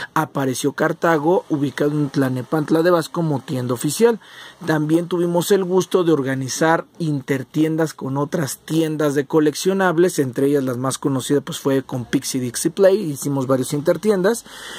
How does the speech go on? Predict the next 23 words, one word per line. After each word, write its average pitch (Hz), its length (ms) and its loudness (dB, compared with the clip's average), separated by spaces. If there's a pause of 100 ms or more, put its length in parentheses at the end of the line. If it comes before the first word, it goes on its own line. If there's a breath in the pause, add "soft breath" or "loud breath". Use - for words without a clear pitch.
(140 loud breath)
Luego 165 640 4
también, 185 720 0
eh, 139 640 0 (100)
pues, 143 240 -4
este, 139 260 -2
trabajamos 160 760 0
en 139 140 0
algún 131 280 0
momento, 151 540 0 (100)
eh, 127 360 0
llegamos 143 360 -2
a 165 40 -8
trabajar 151 320 2
en 147 120 -2
algunos 139 380 -2
eventos 139 600 0
en 131 200 -2
Expo 135 360 -4
Reforma 139 600 0
con, 123 760 -4 (600 loud breath)
con 135 260 2
Necro 170 320 0
Tower. 220 480 4